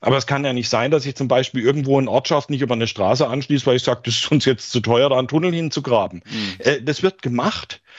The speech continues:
Speaker 1: Einfach, weil man sagt, das ist Grundversorgungspflicht und wir müssen endlich mal umdenken.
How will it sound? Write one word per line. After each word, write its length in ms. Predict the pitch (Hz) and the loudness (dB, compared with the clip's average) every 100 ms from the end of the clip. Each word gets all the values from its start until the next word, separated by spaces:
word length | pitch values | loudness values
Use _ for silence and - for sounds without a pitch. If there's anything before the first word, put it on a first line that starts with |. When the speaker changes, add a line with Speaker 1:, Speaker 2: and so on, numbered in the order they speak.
| - _ | -20 _
Speaker 1:
Einfach, 300 | - 143 151 | -6 -2 0
weil 100 | 147 | 0
man 120 | 139 | -2
sagt, 240 | 139 160 147 | -2 -4 -4
das 100 | 123 | -10
ist 120 | 117 | -6
Grundversorgungspflicht 1080 | 135 156 165 160 151 160 156 - 165 175 - - - | -4 -2 -2 0 -2 -2 -8 -4 -2 -2 -4 -14 -2
und 100 | 135 | 2
wir 60 | |
müssen 260 | 135 165 180 | 2 0 -2
endlich 320 | 139 165 156 | -2 -2 0
mal 160 | 156 135 | 0 2
umdenken. 600 | 143 170 151 123 117 | 2 2 0 0 -4